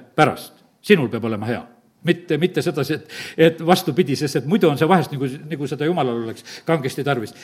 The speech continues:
See on meile loodud, et meie saaksime hingata. Nii et, et usuelu ei, ei pea olema mitte mingisugune vaev. Jumal õnnistab, eh, meid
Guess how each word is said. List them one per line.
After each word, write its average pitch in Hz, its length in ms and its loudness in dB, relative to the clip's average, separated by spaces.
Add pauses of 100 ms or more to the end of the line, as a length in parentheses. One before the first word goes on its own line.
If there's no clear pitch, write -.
(160)
See 143 140 -6
on 139 100 -4
meile 175 440 6
loodud, 131 380 4
et 117 140 -10
meie 143 220 -2
saaksime 127 320 -6
hingata. - 360 -8
Nii 160 180 4
et, 160 120 -4 (420)
et 160 180 0 (120)
usuelu 185 460 6
ei, 160 340 2 (240)
ei 175 80 6
pea 190 140 8
olema 170 180 4
mitte 175 240 0
mingisugune 151 520 -2
vaev. 131 220 -2 (220)
Jumal 196 480 6
õnnistab, 202 560 0 (320)
eh, 165 220 4
meid 160 340 0